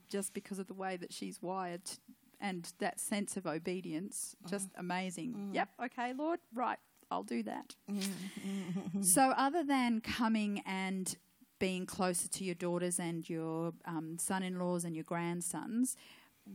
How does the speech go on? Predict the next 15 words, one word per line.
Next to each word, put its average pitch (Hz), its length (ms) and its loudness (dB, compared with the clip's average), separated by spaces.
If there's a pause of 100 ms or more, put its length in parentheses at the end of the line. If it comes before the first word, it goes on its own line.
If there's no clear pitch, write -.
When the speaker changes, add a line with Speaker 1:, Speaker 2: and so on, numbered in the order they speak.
(140)
Speaker 1:
what 254 380 2
would 190 200 0
you, 202 220 0
on 175 140 2
reflection, 180 580 -4
say 170 480 0
has 170 320 -6
been 165 500 -6 (480)
God's 165 340 -2
purpose 170 560 -4
for - 120 -8
you 160 220 -8
moving 160 380 -8
to - 100 -16
Canberra? 170 520 -8